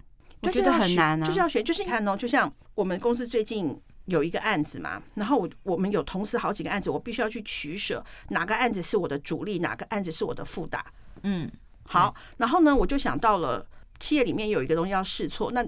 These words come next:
Speaker 1: 我要用最小的成本去试错嘛。
Speaker 2: 嗯。
Speaker 1: 好，那我就把屏东的案子给了我们一个新进的同事，“你全权负责，我从头到尾不管你。”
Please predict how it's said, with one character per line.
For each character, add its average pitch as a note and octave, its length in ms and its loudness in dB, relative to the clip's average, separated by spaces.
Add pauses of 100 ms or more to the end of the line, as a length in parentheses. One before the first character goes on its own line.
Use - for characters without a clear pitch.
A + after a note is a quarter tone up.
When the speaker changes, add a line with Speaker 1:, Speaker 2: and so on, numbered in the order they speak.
Speaker 1:
我 D#3+ 140 2
要 G3 100 6
用 G3+ 140 0
最 G#3 180 0
小 D#3+ 140 -2
的 G2 80 -4
成 D#3 200 -2
本 - 140 -6
去 - 140 -6
试 D#3+ 200 -2
错 - 300 -6
嘛。 - 240 -8 (280)
Speaker 2:
嗯。 E3 120 0
Speaker 1:
好， - 140 0
那 A#3 100 4
我 F3+ 40 -4
就 - 120 -2
把 - 200 2 (260)
屏 F#3+ 260 4
东 C4 160 4
的 A#3 100 2
案 F#3 220 0
子 - 240 -8 (240)
给 E3+ 180 6
了 E3 140 4
我 D3 120 2
们 G2+ 220 -4
一 F3 60 -6
个 D#3+ 160 0
新 B3+ 280 2
进 A#3+ 140 -4
的 E3 120 2
同 - 260 -6
事 - 340 -6 (200)
，“你 E3 100 -2
全 - 200 -4
权 - 140 -2
负 A3 160 -4
责， D3 160 -2
我 A#2 160 -4
从 D#3+ 200 -6
头 F3 140 -4
到 F#3+ 180 0
尾 - 100 -6
不 E3+ 140 -12
管 - 260 -10
你。” - 120 -6